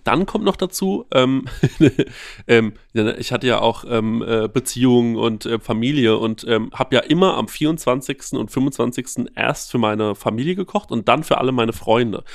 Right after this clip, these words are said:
Das bedeutet, ich muss mir auch noch überlegen, was kaufe ich ein, wo kaufe ich's ein, wann kaufe ich's ein, wann koche ich's vor und so weiter.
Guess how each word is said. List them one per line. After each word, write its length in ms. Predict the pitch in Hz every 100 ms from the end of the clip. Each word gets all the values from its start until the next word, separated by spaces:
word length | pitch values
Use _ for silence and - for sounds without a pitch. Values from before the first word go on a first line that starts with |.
| - - -
Das 80 |
bedeutet, 220 | 123 120 -
ich 40 |
muss 140 | 139
mir 80 | 135
auch 20 |
noch 100 | 123
überlegen, 400 | 117 120 117 113
was 200 | 117 -
kaufe 240 | - 113 113
ich 120 | -
ein, 280 | 117 143 147
wo 300 | 104 117 143
kaufe 260 | - 147 147
ich's 100 | -
ein, 220 | 135 113
wann 160 | 120
kaufe 200 | - 143
ich's 100 | 143
ein, 260 | 127 123 110
wann 140 | 117
koche 240 | 156 139 -
ich's 120 | -
vor 380 | - 123 139 -
und 140 | 123
so 100 | 120
weiter. 380 | 107 117 107